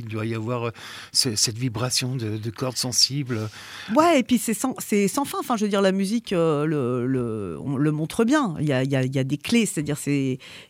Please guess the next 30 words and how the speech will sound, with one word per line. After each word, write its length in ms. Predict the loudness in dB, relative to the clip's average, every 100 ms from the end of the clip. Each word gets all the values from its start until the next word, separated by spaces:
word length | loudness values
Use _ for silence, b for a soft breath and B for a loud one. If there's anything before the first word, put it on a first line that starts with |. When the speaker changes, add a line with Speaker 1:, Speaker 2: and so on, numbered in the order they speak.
| 0
Speaker 2:
il 60 |
y 40 | 4
a, 180 | 4
euh, 380 | 4 2 0 -2
des 180 | 0 0
notes, 420 | 4 4 2 2
des 260 | 0 2 0
notes 320 | 2 0 0
et 100 | -2
des 140 | -2
clés. 380 | -4 0 0 0
Et 160 | 2 2
à 60 | 2
chaque 160 | -2
fois 120 | -4
qu'on 120 | -4 -2
rentre 200 | -2 0
dans 140 | -2
une 180 | -2 -6
clé, 280 | -2 0 0
on 80 |
rentre 180 | 0 -2
dans 220 | -2 -2
un 60 | -2
nouveau 280 | -2 0 -2
jeu 180 | 0 -2
de 100 | 0
gamme. 360 | 0 2 0 -2
Donc, 320 | -2 -4 -2
euh, 240 | 0 0